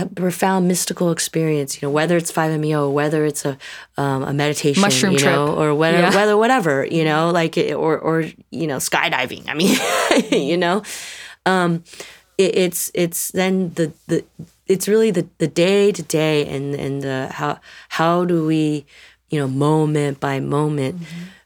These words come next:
Speaker 1: bring mindfulness and awareness into s-, really essentially staying in our heart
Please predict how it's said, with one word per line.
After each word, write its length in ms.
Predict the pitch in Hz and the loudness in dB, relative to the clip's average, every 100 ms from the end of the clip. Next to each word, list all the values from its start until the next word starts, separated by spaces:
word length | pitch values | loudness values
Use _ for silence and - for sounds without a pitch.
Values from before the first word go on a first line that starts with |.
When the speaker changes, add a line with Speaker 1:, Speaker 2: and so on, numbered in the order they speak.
| _ _ _ _ _ _ - | _ _ _ _ _ _ -8
Speaker 1:
bring 680 | 143 151 165 180 190 185 - | -2 2 2 4 2 2 0
mindfulness 760 | 165 151 160 180 175 160 147 - - | -2 2 2 0 0 0 0 -2 -4
and 300 | 147 143 139 | -2 -2 -4
awareness 880 | 143 139 147 160 175 170 156 - - | -4 -2 0 2 2 2 0 -2 -4
into 1080 | 151 147 143 - - 175 156 151 151 147 143 - - - - - - _ _ | -4 -4 -4 -6 0 2 4 4 4 4 2 -6 -16 -16 -18 -20 -20 _ _
s-, 680 | - - - - - - - | -8 -6 -4 -4 -4 -4 -4
really 380 | 165 220 302 262 | 0 2 4 4
essentially 680 | - 185 214 226 - 196 190 | 2 2 0 0 0 2 2
staying 480 | 175 - - 190 202 | 0 -2 2 2 4
in 100 | 190 | 2
our 100 | 170 | 2
heart 320 | 175 190 - | 2 0 -2